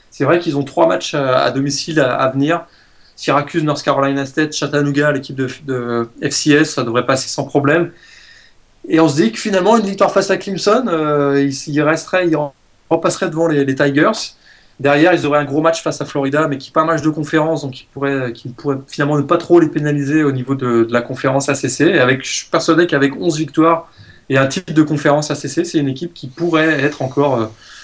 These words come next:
candidat à, à une place en, en, en play-off. C'est vrai, donc sur, sur le, sur la forme, on se dit que, bah, ils ont encore, euh, ils ont encore le ch-, leur chance. Sur le fond, c-, je suis un peu plus inquiet pour l'équipe de, de Florida State qui compte quand même assez peu de,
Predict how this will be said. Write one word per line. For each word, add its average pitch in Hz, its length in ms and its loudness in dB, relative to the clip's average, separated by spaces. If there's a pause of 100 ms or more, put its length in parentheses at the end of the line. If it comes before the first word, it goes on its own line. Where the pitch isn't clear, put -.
(140)
candidat 131 460 2
à, 127 280 2
à 127 40 -2
une 117 80 -4
place 143 260 -4
en, 123 140 -4
en, 113 320 -6
en 131 120 -4
play-off. 139 280 2
C'est - 140 0
vrai, 147 140 4
donc 156 200 -2
sur, 170 300 0
sur 175 220 0
le, 165 220 6
sur 147 160 -4
la 180 120 4
forme, 175 320 2
on 143 60 -6
se 156 120 -6
dit 156 180 -8
que, 135 280 -4 (400)
bah, 135 80 2
ils 139 100 2
ont 147 60 4
encore, 160 340 2
euh, 131 180 2
ils 131 140 -8
ont 131 40 -6
encore 165 180 -2
le 151 80 0
ch-, - 160 -16
leur 135 240 -4 (160)
chance. 160 280 -4
Sur 151 160 -2
le 139 60 2
fond, 170 240 -2
c-, - 220 -14 (120)
je - 60 -20
suis 139 100 -2
un 135 60 2
peu 135 140 -2
plus 147 160 -2
inquiet 147 240 0
pour 139 180 -2
l'équipe 120 220 -6
de, 127 180 2
de 120 80 0
Florida 120 340 0
State 139 240 -2
qui - 140 -18
compte 135 200 -2
quand 123 120 -2
même 120 220 -4
assez 135 260 -2
peu 147 140 4
de, 117 320 4